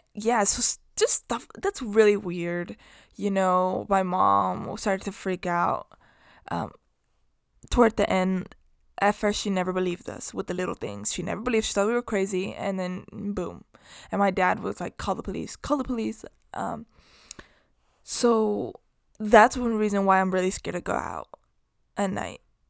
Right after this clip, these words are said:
Um, you know, it's weird. Like, my fight or flight skill,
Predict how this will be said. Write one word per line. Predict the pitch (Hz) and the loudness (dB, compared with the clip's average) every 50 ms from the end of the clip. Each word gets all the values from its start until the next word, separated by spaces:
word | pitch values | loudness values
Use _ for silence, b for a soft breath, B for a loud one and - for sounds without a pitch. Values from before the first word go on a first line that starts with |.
| _ _ _ _ - - | _ _ _ _ -6 -4
Um, | - - 90 80 67 50 50 - _ - _ _ _ _ _ _ _ _ _ _ _ _ _ _ _ _ _ _ _ _ _ _ _ _ _ _ 202 202 | -2 -2 -2 -4 -8 -10 -18 -20 _ -20 _ _ _ _ _ _ _ _ _ _ _ _ _ _ _ _ _ _ _ _ _ _ _ _ _ _ -4 -4
you | 190 185 | -4 -4
know, | 180 180 180 - 95 - - - _ b b b b b b b b b b b _ | -4 -6 -6 -6 -8 -10 -14 -20 _ b b b b b b b b b b b _
it's | - 302 - | -2 -2 -2
weird. | 277 202 202 196 190 190 190 208 - - _ _ _ | -2 0 2 2 2 0 -2 -6 -10 -12 _ _ _
Like, | 185 196 - - - - - - - _ _ _ _ _ _ _ _ _ _ _ _ _ _ _ _ _ _ _ - | 0 0 0 0 0 -4 -10 -14 -16 _ _ _ _ _ _ _ _ _ _ _ _ _ _ _ _ _ _ _ -4
my | 214 214 214 220 277 277 | 2 4 6 6 4 2
fight | - - - 214 202 202 214 | -2 2 4 6 6 8 6
or | 226 | 4
flight | - - 196 196 190 - - | 0 0 0 0 0 0 -4
skill, | - - - 214 202 202 202 - - | -8 -6 -6 -6 -6 -6 -8 -10 -10